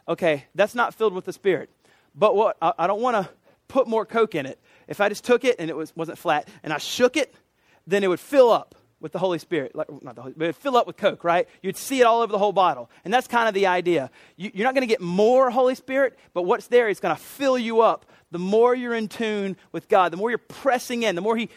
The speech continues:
shakes you up and makes you more radically Christ-centered, then you're filled with the Holy Spirit. Doctor Liederbach, he gets all the credit. But I thought that was a really good way to think about it. So we know, we absolutely know that we're supposed to be filled with the Spirit,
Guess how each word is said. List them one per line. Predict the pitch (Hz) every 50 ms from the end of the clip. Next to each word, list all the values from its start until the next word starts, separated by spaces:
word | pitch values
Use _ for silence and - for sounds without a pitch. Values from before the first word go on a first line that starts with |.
| - _ _
shakes | - - - - - 294 269 - - - -
you | 247 247 233
up | 233 196 208 - 190
and | 170 175
makes | 196 214 - -
you | - 226
more | 214 214 208
radically | 196 208 196 196 180 - 185
Christ-centered, | 170 - 196 185 170 - - 190 180 160 151 143 _ - _ _
then | - 185 190
you're | 185
filled | 170 - - 202 196 196 180 165
with | 160 -
the | 175
Holy | 151 165 160 147
Spirit. | - - 160 151 131 113 _ _ _ _ -
Doctor | 185 185 - 190 180
Liederbach, | 170 165 160 156 151 151 156 - _
he | - 160
gets | 151 156 -
all | 151
the | 143 135
credit. | - 147 135 117 -
But | 156 170
I | 180
thought | 175 - 233 196
that | 190 185
was | 165 147
a | 160
really | 160 165 156
good | 147 156 143
way | 151 151
to | 139
think | - 160 143
about | 143 139 127 -
it. | - - - -
So | - - 269
we | 262
know, | 247 247 269 285 269 269 247 196 165 156 143 _ _ - _
we | - 233 - - -
absolutely | 240 254 254 269 262 - - 247 247 240 240 - 208 202
know | 202 196 180 160 147 143 - _ _ _ _ _ -
that | 180 190
we're | 180
supposed | - - 202 190 175 - -
to |
be | 156 165 160 156 147 _ _ _ _ _ _ _ -
filled | 247 240 226 220 185
with | 185 -
the | 175
Spirit, | - - - 170 143 127 101